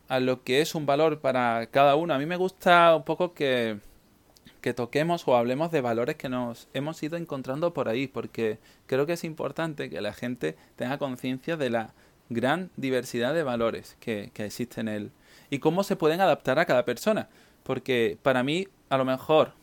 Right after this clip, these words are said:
mira, y esto hoy en día se va a ver mucho, para mí el valor ser una buena pareja,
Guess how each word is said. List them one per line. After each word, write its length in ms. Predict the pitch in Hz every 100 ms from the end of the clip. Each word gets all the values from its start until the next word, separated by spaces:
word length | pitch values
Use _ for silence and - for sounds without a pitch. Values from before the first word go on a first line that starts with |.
| - - -
mira, 220 | 147 135
y 60 | 120
esto 280 | - 151 143
hoy 140 | 139
en 80 | 135
día 120 | 147
se 120 | 123
va 80 | 120
a 40 |
ver 160 | 113 107
mucho, 360 | 107 110 - - - - _
para 200 | 135 117
mí 180 | 131 156 156
el 120 | 147
valor 300 | 147 160 131
ser 240 | - 139
una 140 | 143 135
buena 260 | 139 131
pareja, 460 | - 185 196 190